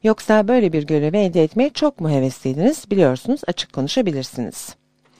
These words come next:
Genç kadın dudak büktü. "Bunu ilk kez sizden duyuyorum." "Sahi mi? Belki de bilmeden sonuç çıkarmışım." Dupre'nin sesi yumuşamıştı. Anna tatsız bir sesle, "Olabilir." dedi. "Sizi bir görev için istediklerini tahmin etmiştim. Belki de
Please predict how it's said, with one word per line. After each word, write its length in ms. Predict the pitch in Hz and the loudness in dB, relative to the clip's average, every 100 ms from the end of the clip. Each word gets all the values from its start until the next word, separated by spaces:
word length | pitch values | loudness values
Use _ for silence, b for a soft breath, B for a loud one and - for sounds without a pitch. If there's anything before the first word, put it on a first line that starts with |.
| b b b b b b b | b b b b b b b
Genç 200 | 339 339 | -8 -4
kadın 260 | - 277 320 | -2 0 0
dudak 360 | 277 262 247 - | 2 2 0 -6
büktü. 360 | - - 262 370 | -8 0 0 2
"Bunu 280 | 240 226 240 | 4 6 6
ilk 180 | 285 311 | 4 2
kez 160 | 262 254 | 0 0
sizden 420 | 214 196 160 135 | -2 2 2 0
duyuyorum." 380 | 131 127 117 - - _ _ _ _ b b b | -2 -2 -4 -8 -20 _ _ _ _ b b b
"Sahi 400 | - 165 170 349 | 0 0 2 2
mi? 160 | 311 - | 0 2
Belki 360 | 180 185 196 | 4 4 4
de 120 | 208 214 | 4 4
bilmeden 400 | 247 180 202 220 | 4 4 4 2
sonuç 340 | - 180 165 | 2 -2 -2
çıkarmışım." 600 | - 156 139 131 - - B B 196 | -6 -2 -2 -2 -6 -8 B B -4
Dupre'nin 340 | 208 240 226 | -2 4 4
sesi 320 | 233 208 - 208 | 4 0 -2 -2
yumuşamıştı. 640 | 165 - 139 - - 117 _ _ _ _ _ _ _ _ _ _ _ b b b b | -2 -2 -6 -6 -10 -12 _ _ _ _ _ _ _ _ _ _ _ b b b b
Anna 260 | 254 277 302 | 2 4 4
tatsız 420 | 277 262 302 240 | 2 0 -2 -4
bir 80 | 202 | -6
sesle, 640 | - 175 151 - 220 359 | -4 -6 -6 -4 -2 0
"Olabilir." 600 | 277 226 202 196 170 139 | 2 4 4 2 0 0
dedi. 260 | 139 131 127 - | -4 -4 -10 -8
"Sizi 280 | 196 208 | -4 0
bir 80 | 208 | 0
görev 280 | 190 208 220 | 2 2 2
için 200 | 208 196 | 0 -4
istediklerini 540 | 185 180 180 - 247 | -4 -8 -8 -2 0
tahmin 340 | 226 196 190 202 | 0 0 0 0
etmiştim. 540 | 147 - 135 - 143 | 0 -4 -10 -6 -2
Belki 300 | 156 156 156 | 0 0 0
de 160 | 175 | 0